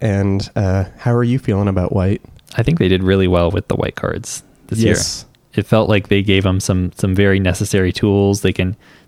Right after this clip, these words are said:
Speaker 2: they have not quite ramp, but, like, catch up in terms of lands. That's
Speaker 1: Mm-hmm.
Speaker 2: great.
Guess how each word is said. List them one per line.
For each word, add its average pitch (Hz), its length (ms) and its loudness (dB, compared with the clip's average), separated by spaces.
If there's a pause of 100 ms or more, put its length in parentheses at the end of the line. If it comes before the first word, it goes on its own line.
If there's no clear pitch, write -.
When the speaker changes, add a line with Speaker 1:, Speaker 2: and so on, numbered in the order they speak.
Speaker 2:
they 98 100 -2
have 104 480 2
not 117 220 0
quite 113 260 0
ramp, 104 340 0
but, - 200 -2
like, - 380 -8
catch - 300 -2
up 127 280 0 (160)
in 120 140 0
terms 120 280 0
of 123 140 0
lands. 120 320 2
That's 107 180 2
Speaker 1:
Mm-hmm. 135 60 -2
Speaker 2:
great. 110 320 2